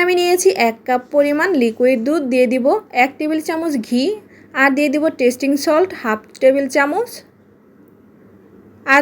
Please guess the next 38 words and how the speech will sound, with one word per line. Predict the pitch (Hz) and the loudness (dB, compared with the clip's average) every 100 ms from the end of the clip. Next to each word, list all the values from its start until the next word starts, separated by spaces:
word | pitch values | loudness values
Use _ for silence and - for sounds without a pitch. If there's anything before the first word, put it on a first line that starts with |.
| 269 | 2
দিয়ে | 311 294 | 0 2
দিব | 339 359 | 0 2
কেওড়া | 277 262 269 269 | 4 4 4 2
জল | 311 370 | 0 0
হাফ | 330 330 254 | -2 -2 -2
টেবিল | 226 202 202 | 0 0 -4
চামচ। | 185 190 214 - 247 | -8 -10 -14 -6 0
এই | 294 311 | 0 0
উপকরণগুলো | 330 330 330 320 330 320 | -2 -2 -2 0 0 2
দিয়ে | 339 | 0
দুধটাকে | 262 226 254 269 262 | 0 0 -2 -4 -4
ভালোভাবে | 269 285 302 311 | -4 -2 -4 -4
মিক্স | 240 233 _ | -6 -8 _
করে | 277 285 | -16 -16
নিতে, | 294 _ 269 | -20 _ 0
এই | 294 | 4
দুধটাকে | 339 349 349 359 359 | 2 4 2 2 2
আমি | 440 | 2
এখন | 403 440 254 | 0 0 0
এক | 254 | 2
সাইডে | 240 233 269 294 | 2 4 4 4
রেখে | 302 285 | 0 -2
দেব। | 311 359 554 - _ _ _ _ _ _ _ - - 285 | 0 -2 -4 -12 _ _ _ _ _ _ _ -20 -2 0
এ | 339 | 4
পর্যায়ে | 359 349 349 370 370 | 4 4 2 2 0
আমি | 392 539 - _ _ _ - | -2 -4 -8 _ _ _ -6
বিরিয়ানির | 262 302 302 320 320 | -2 0 0 0 4
লেয়ারটা | 220 208 233 269 269 | 4 4 2 2 2
রেডি | 269 277 | 2 0
করব, | 302 302 359 403 | -2 0 -2 -2
তার | 247 247 269 | -2 -2 -2
জন্য | 285 330 330 | -2 -4 -4
প্রথমেই | 233 240 240 254 | -4 0 0 0
দিয়ে | 269 | 0
দিব | 269 285 | 0 0
এখানে | 285 294 370 - 220 | 0 -2 -2 -2 -4
এক | 226 | -2
মুঠ | 233 | -2